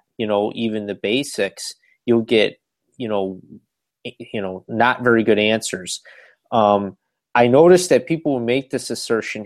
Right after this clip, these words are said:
haven't really tried to use the tool that we use, which is theology,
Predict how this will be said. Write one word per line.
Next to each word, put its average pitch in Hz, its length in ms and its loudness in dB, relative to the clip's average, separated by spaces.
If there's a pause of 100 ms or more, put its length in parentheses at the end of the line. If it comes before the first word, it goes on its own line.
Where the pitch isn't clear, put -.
haven't 151 400 2
really 135 360 2
tried 123 540 2
to 117 100 -12
use 123 560 -6 (160)
the 110 360 -4
tool 139 360 -4
that 113 200 4
we 104 120 -8
use, 117 400 0
which 113 180 -6
is 101 160 -8 (160)
theology, 113 880 2